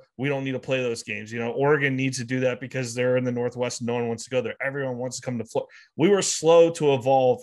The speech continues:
in that area. And we're finally getting that. We're finally catching up. We're finally catching up. We're on the front end with this stuff. I, I think we're out there. Y-, you can argue, it, like you said, it's gonna be another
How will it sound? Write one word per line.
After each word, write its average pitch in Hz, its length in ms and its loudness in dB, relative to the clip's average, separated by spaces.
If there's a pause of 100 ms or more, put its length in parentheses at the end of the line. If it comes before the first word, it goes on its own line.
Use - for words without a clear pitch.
(140)
in 120 120 -8
that 117 200 -4
area. 107 360 -4 (720)
And 135 380 0
we're 139 120 0
finally 175 380 4
getting 151 200 -2
that. 151 260 -4
We're 147 140 -4
finally 175 340 0
catching 147 380 -4
up. 90 100 -12 (340)
We're 127 100 -6
finally 151 260 0
catching 143 260 -2
up. - 60 -8 (500)
We're 202 220 6
on 240 100 2
the 226 80 2
front 208 300 -2
end 175 240 -4 (260)
with 139 180 -10
this 123 160 -2
stuff. - 320 -2
I, 139 140 4
I 147 160 2
think 151 220 -4
we're 165 320 0
out 156 200 -2
there. 151 240 4
Y-, 156 220 -12
you 156 300 -6
can 160 160 0
argue, 160 500 4
it, 156 240 -4
like 151 160 -2
you 151 80 -8
said, 170 160 2
it's 139 80 -2
gonna 156 160 -6
be 151 60 -6
another 147 300 -4